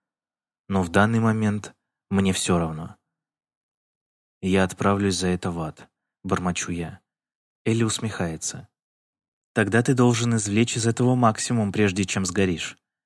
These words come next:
Хороший совет. Как грешник, каким я и являюсь, я опускаюсь на колени, раздвигаю её ноги руками, нетерпение делает меня грубым, я закидываю её ногу себе на плечо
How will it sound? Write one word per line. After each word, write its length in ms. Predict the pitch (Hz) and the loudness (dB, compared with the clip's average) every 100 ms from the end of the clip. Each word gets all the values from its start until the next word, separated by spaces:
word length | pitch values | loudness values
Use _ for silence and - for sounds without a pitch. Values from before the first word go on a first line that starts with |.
| _ _ _ _ _ | _ _ _ _ _
Хороший 480 | - 120 110 - - | 0 2 2 0 -4
совет. 440 | - 87 85 - - _ _ _ _ _ _ _ _ _ | -4 -4 -6 -10 -20 _ _ _ _ _ _ _ _ _
Как 320 | 110 104 - | 0 0 -4
грешник, 680 | 104 107 147 - 90 82 - _ _ | 0 4 4 2 -4 -8 -12 _ _
каким 340 | - 113 120 104 | 0 0 0 2
я 140 | 98 | 2
и 80 | 98 | 4
являюсь, 680 | 101 113 101 82 80 - - _ _ _ _ - | 2 2 0 0 -6 -8 -12 _ _ _ _ -6
я 220 | 95 127 | 2 2
опускаюсь 580 | 127 117 - 120 117 - | 2 -4 0 2 2 -2
на 80 | 98 | -4
колени, 540 | 101 92 80 80 - _ _ _ _ | -2 -2 -4 -10 -16 _ _ _ _
раздвигаю 680 | 98 98 95 107 110 117 110 | -2 -2 0 0 4 4 2
её 300 | 101 95 104 | 0 0 0
ноги 260 | 101 92 92 | 0 0 -2
руками, 560 | 90 - 110 117 113 - _ _ - | -2 0 2 2 -2 -8 _ _ -4
нетерпение 680 | 101 98 92 120 127 123 110 | -2 0 0 0 0 2 2
делает 440 | 107 110 107 - | 2 2 2 0
меня 200 | 101 98 | -2 0
грубым, 560 | 90 113 90 85 85 - _ _ _ | 0 0 0 -4 -8 -18 _ _ _
я 160 | 101 101 | 0 2
закидываю 640 | 104 - 117 110 101 95 | 0 0 0 2 2 2
её 260 | 95 92 | 0 0
ногу 260 | 95 101 104 | 2 0 0
себе 280 | - 92 95 | -2 0 0
на 100 | 92 | 0
плечо 480 | 95 90 - 80 | -2 -2 -4 -8